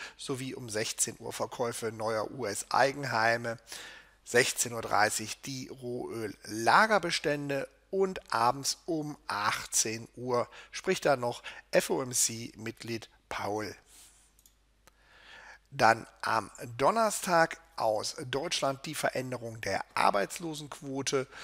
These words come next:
sowie nachmittags dann um sechzehn Uhr die schwebenden Hausverkäufe und dann sicherlich ein ganz spannender Termin nochmal um zwanzig Uhr das Sitzungsprotokoll. Und dann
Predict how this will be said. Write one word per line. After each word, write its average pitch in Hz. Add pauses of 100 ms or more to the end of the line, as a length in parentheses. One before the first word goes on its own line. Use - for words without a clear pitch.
(140)
sowie 139
nachmittags 117
dann 113 (120)
um 135
sechzehn 113
Uhr 117 (380)
die 117
schwebenden 107
Hausverkäufe 147 (300)
und 214
dann 185
sicherlich 135
ein 123
ganz 117 (100)
spannender 135
Termin 123
nochmal 117 (400)
um 135
zwanzig 117
Uhr 120 (360)
das 110
Sitzungsprotokoll. 117 (1600)
Und 185
dann 160